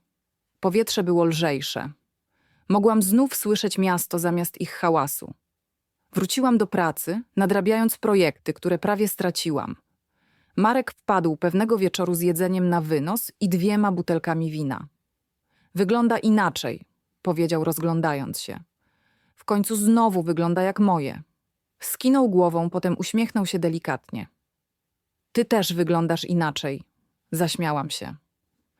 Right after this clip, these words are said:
„Może spokój ma dobre oświetlenie”. Dwa dni później wróciłam ze spotkania z klientem i zastałam mieszkanie puste. Ich bagaże zniknęły. Żadnej notatki, żadnego pożegnania, tylko otwarte okno wpuszczające delikatną bryzę pachnącą deszczem.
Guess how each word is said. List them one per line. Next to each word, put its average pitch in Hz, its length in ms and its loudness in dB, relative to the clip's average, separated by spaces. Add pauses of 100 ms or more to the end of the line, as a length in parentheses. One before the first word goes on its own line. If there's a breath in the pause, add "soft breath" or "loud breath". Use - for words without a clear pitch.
(300)
„Może 208 280 2
spokój 233 460 0
ma 190 120 2
dobre 180 300 0
oświetlenie”. 170 680 -2 (760)
Dwa 185 300 2
dni 277 220 4
później 170 600 -2
wróciłam 202 520 0
ze 226 100 0
spotkania 190 480 -2
z - 100 -6
klientem 180 640 -2 (100)
i 220 60 0
zastałam 226 520 0
mieszkanie 175 500 0
puste. - 500 -8 (800)
Ich 190 120 2
bagaże 214 380 2
zniknęły. 220 680 2 (320)
Żadnej 214 440 2
notatki, 208 720 -2
żadnego 190 480 2
pożegnania, 175 720 0 (260)
tylko 208 280 0
otwarte 262 540 -2
okno 190 340 0
wpuszczające 208 640 -2
delikatną 185 640 0
bryzę 175 420 2
pachnącą 175 580 -2
deszczem. 160 520 -4